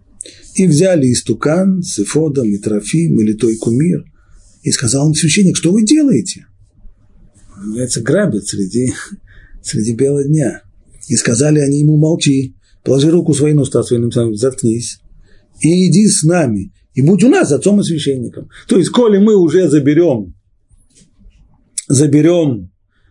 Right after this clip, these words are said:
э, коли мы заберём уже идола, так, э, так имеет тебе смысл. А да, нам, нам же тоже нужен будет священник. Так ты уже иди к нам,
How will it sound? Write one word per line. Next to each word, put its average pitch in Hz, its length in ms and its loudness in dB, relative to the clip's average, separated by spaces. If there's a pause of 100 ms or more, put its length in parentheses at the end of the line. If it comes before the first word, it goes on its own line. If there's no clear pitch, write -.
(120)
э, 104 1500 -4
коли 160 180 2
мы 147 120 2
заберём 139 400 2
уже 127 200 2
идола, 127 640 0
так, - 300 -16
э, - 320 -8 (720)
так - 180 -10
имеет 127 260 0
тебе 147 200 2
смысл. 135 600 2
А - 80 -2
да, 117 140 0
нам, 104 340 0
нам 110 180 -2
же 110 80 -2
тоже 196 220 2
нужен 147 260 2
будет 120 160 -2
священник. 98 420 -4
Так - 100 -20
ты 131 160 0
уже 135 180 -2
иди 156 120 0
к 160 80 -4
нам, 170 360 -2